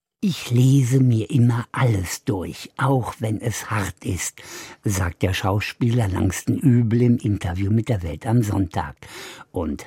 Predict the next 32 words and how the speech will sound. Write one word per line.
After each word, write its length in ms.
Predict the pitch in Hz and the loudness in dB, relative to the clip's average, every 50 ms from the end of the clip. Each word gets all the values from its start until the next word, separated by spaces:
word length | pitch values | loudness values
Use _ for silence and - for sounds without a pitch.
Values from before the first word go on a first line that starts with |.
| - - - | -16 -10 -4
treffender 680 | - 143 160 - - - 117 107 - 80 80 80 82 | 0 0 0 2 2 2 2 2 0 -2 -4 -4 -4
lässt 400 | 82 82 101 95 - - - - | -2 -2 -2 -2 -2 -6 -4 -4
sich 220 | 113 95 - - | -2 -2 -2 -2
die 160 | - 113 - | -2 -2 0
harte 420 | - 117 127 117 - - 117 107 107 | 2 2 0 0 0 -2 -2 -2 2
Arbeit 480 | - 123 135 131 117 110 101 92 - | 2 2 2 4 4 2 2 0 -2
des 220 | - 87 - - - | -6 -8 -10 -10 -6
Kulturpressebeschauers 1400 | - 101 90 - - 87 82 - - - 135 127 - - 104 87 85 85 - - 104 113 120 131 123 - - | -4 -4 -2 -2 -4 -6 -6 -2 0 0 0 2 0 -2 -2 -2 -2 -4 -2 0 2 2 2 2 0 0 0
nicht 400 | - 110 101 90 - - - _ | 0 0 0 0 -4 -12 -20 _
beschreiben. 680 | - 85 80 - - - - - 90 90 - - - - - _ _ - - - - - - - - - - - - _ _ _ | -12 -10 -8 -8 -6 -4 -4 -4 -4 -4 -4 -4 -6 -6 -8 _ _ -20 -16 -14 -12 -10 -10 -12 -12 -14 -18 -20 -20 _ _ _
In 280 | - 175 165 160 147 | 6 8 8 8 6
seinen 560 | 117 120 135 131 147 151 147 143 143 143 113 | 4 2 4 4 6 6 6 6 6 4 4
besten 480 | - 143 156 - - - - - 165 131 | 2 -2 -2 -2 -6 -10 -4 -2 -2 -2
Zeiten 760 | - - - 110 95 101 101 - - - 98 95 95 90 90 | -2 -6 -6 -4 -2 -4 -4 -4 -4 -4 -2 -2 -4 -2 -2
wurde 260 | 110 117 120 127 123 | -2 -2 0 -2 -2
der 220 | 120 131 120 104 | -2 -2 -2 0
Westen 460 | 123 143 143 - - - - 127 117 107 | -2 -2 -2 -2 -6 -6 -4 -4 -4 -4
stets 500 | - - - 135 123 120 - - - - | -4 -6 -4 -2 -2 -2 -4 -10 -14 -8
größer. 640 | - 123 135 143 151 131 - - - 73 78 85 - - - - - - - | -2 2 2 2 2 2 -2 -6 -8 -10 -10 -12 -14 -16 -18 -18 -18 -6 -2
Heute 380 | - 107 110 101 - 104 85 | 0 2 2 2 0 -2 -2
schrumpft 500 | 90 - - 156 165 165 131 - - _ | -2 0 2 2 2 2 0 -2 -8 _
er 160 | - 104 95 90 | -8 -8 -6 -4
wieder, 380 | 101 101 98 95 82 76 80 - - - - - - - _ | -4 -4 -4 -6 -8 -10 -12 -16 -20 -20 -20 -20 -20 -8 _
mussten 440 | - 117 104 95 - - - 127 117 | 0 0 0 0 -2 -2 -2 0 0
wir 160 | 131 117 95 | 0 -2 -4
etwa 220 | 113 107 - - 95 | -6 -8 -6 -4 -2
in 140 | 107 117 | 0 0
der 160 | 123 127 117 104 | 0 0 -2 -4
Wochenzeitung 800 | 87 82 85 92 87 80 - - - 85 90 - - 117 123 127 | -6 -6 -6 -6 -8 -8 -6 -6 -6 -6 -4 -2 2 2 2 2
Die 160 | 151 156 151 | 2 0 -2
Zeit 440 | - - - 95 87 87 82 - - | -4 -6 -6 -4 -4 -6 -6 -6 -6
lesen. 460 | - 85 85 82 85 - - - | -6 -4 -4 -6 -6 -6 -8 -8